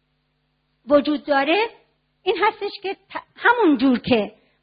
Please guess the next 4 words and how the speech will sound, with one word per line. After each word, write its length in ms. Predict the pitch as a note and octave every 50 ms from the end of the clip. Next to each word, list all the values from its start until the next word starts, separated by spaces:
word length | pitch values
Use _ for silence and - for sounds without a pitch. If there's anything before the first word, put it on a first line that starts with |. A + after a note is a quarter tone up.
| _ -
قدرت 760 | D#4+ D#4 D4+ D#4+ D#4+ D4 D#4 A4 A4 - - C#4+ A3 - -
کلامی 800 | - - - C#4+ C#4 C#4+ C#4 C#4 C#4 C#4 C#4 C#4 D4+ E4 F4+ G#4+ A4 G#4+ -
خانم‌ها 640 | D4+ C4 B3 B3 A#3+ A3+ A3 - B3 A3+ G3+ F#3 - _ _ _ _ _ _ _ _ _ _ _ _ _ _ _ _ _ _ _ _ _ _ _ _ _ _ _ _ _
زیاده، 800 | C4 A3+ G#3 B3 C4+ C4+ C4 C4 B3+ - C4+ C4+ D4 F4 G4